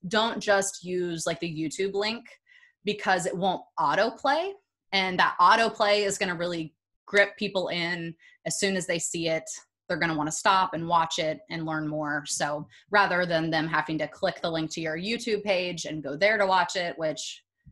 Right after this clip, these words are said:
probably isn't gonna happen. Um, yeah. And so other than that, uh, next week, I'm doing a video week on my Instagram page.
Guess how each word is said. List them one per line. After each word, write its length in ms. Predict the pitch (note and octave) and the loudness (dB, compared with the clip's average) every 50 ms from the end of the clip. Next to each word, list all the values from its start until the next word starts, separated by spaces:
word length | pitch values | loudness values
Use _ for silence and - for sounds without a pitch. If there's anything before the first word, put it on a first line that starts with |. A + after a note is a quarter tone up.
| - _ | -10 _
probably 220 | - D#3 C#3+ B2+ | -2 -2 -2 -2
isn't 180 | G#2+ - - A2+ | -6 -10 -12 -14
gonna 120 | - - | -16 -14
happen. 320 | D#3 - - - - - - _ _ _ _ _ _ _ _ - - - _ _ _ _ _ _ _ _ _ _ _ _ - | -12 -12 -12 -12 -14 -16 -18 _ _ _ _ _ _ _ _ -20 -20 -20 _ _ _ _ _ _ _ _ _ _ _ _ -2
Um, 500 | F3+ F3 F3 E3+ E3 E3 E3 D#3+ E3 E3 G3 | 0 2 2 2 2 2 0 0 -2 0 2
yeah. 220 | E4 A4 - F3 - - _ _ - | 2 2 2 0 -4 -12 _ _ -4
And 120 | A3+ A3+ | -2 -2
so 180 | - - B3+ B3 | 2 2 4 6
other 260 | - A3 A3 C4+ D4+ | 6 6 4 4 2
than 160 | D4 D#4 C#4+ | 4 4 6
that, 320 | C#4 C4+ C4+ C4 G3+ - - - | 6 6 6 4 2 0 -2 -2
uh, 160 | G#3+ G#3 G3+ | 0 0 2
next 340 | G3+ G3+ A3 A#3 - - - | 2 2 2 0 0 -4 -4
week, 260 | A3+ B3+ B3+ - - - | -2 0 0 0 0 -2
I'm 140 | G#3+ G#3+ G#3 | 0 0 0
doing 340 | G#3 G#3+ G#3+ G#3 G3+ G3 F3+ | 0 0 -2 -2 -2 -2 -2
a 100 | D#3 D#3+ | -4 -2
video 300 | E3+ A3+ A3 A#3+ A#3+ A3+ | 0 0 0 2 0 0
week 220 | A3+ A3+ A#3 A3 A3 | 0 0 -2 0 0
on 100 | G3+ F#3+ | 0 0
my 120 | F3+ E3+ | 0 -2
Instagram 580 | - G3 G3+ - - - G3+ G3 G3 F#3+ F#3+ F#3+ | -2 -4 -4 -2 -2 -2 0 2 2 2 0 -2
page. 560 | - G3 F#3+ F#3 F3+ F3+ F3+ F3+ F3 - | -2 -2 -2 0 -2 -4 -6 -6 -8 -10